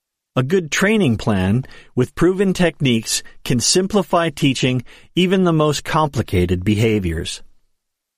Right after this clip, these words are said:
Mark and reward training provides an easy-to-understand process anyone can use. It's simple, based in the science of behavior, easy to understand,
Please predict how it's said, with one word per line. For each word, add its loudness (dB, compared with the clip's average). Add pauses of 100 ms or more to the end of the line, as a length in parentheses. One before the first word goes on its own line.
(580)
Mark 0
and 0
reward 2
training -2
provides 0
an 2
easy-to-understand 2
process 0 (120)
anyone 0
can 0
use. 0 (600)
It's -2
simple, 0 (440)
based 0
in 2
the 2
science 0
of 0
behavior, 0 (460)
easy 2
to -2
understand, 0